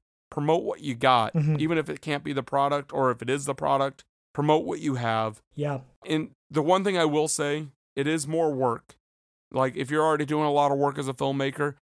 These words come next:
Speaker 1: it is more work,
Speaker 2: Yep.
Speaker 1: but it's worth it.
Speaker 2: Yep.
Speaker 1: And honestly, in my personal experience so far,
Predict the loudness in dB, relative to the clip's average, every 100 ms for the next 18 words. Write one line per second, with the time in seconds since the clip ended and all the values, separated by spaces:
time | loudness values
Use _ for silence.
0 | -4 2 2 2 4 4 6 4 2 -4
1 | -20 -20 -6 -2 -2 -2 4 4 4 -2
2 | -6 0 2 0 -6 -8 -12 -6 -6 -6
3 | -12 -14 _ 0 4 6 4 2 0 -2
4 | -6 _ _ -4 -2 2 0 0 -2 -2
5 | -4 -6 -4 -2 -2 -2 -4 0 2 4
6 | 2